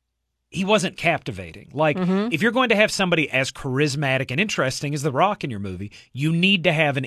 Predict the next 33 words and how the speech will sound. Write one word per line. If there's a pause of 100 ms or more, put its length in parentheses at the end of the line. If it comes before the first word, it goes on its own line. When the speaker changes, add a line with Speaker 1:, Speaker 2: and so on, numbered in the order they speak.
Speaker 1:
equally, (1200)
like, (280)
interesting
villain
Speaker 2:
Right.
Speaker 1:
to
juxtapose
against
him.
And
this
movie
did
not
have
that.
Like, (200)
the
action
looks
really,
like, (200)
they
ob-,
th-,
this
was
not
a
cheaply
produced
film.
Like,